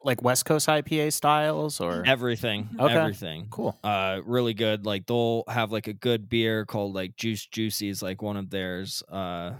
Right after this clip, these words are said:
Speaker 2: like, go-tos, which is, like, uh, just, like, a good fruity,
Speaker 3: It's a nice
Speaker 2: juicy I P A.
Speaker 3: Yeah.
Speaker 2: I wouldn't say New England style, but then they made a double I P A of it called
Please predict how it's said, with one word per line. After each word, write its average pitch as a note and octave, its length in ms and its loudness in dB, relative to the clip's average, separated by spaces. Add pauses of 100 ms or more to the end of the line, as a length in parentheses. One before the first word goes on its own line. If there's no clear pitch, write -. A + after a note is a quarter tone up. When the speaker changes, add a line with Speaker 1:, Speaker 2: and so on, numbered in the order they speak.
(140)
Speaker 2:
like, F#2 220 -10
go-tos, F#2 720 -6
which G2 200 -10
is, F#2 160 -10
like, F#2 260 -8
uh, G2 340 -4 (1040)
just, - 180 -10
like, G#2+ 160 -6
a G2 260 -4 (120)
good G#2+ 220 -2
fruity, G#2+ 720 -6 (140)
Speaker 3:
It's G2 100 -6
a G2+ 40 -4
nice G2 280 -4
Speaker 2:
juicy F#2+ 160 -4
I F#2+ 220 -4
P G2 200 -8
A. F#2+ 240 -2
Speaker 3:
Yeah. - 80 -6 (400)
Speaker 2:
I A#2+ 100 -2
wouldn't C#3 260 0
say A#2 240 0
New G#2 180 -4
England G2+ 400 -6
style, F#2+ 400 -4
but F#2 200 -8
then G2 500 -6 (440)
they G#2+ 200 -4
made G2+ 220 -4
a F#2 60 -8
double A2 460 0
I F#2+ 180 -4
P G2+ 200 -10
A F2+ 200 -8
of F#2 180 -10
it F2+ 220 -10
called E2+ 280 -12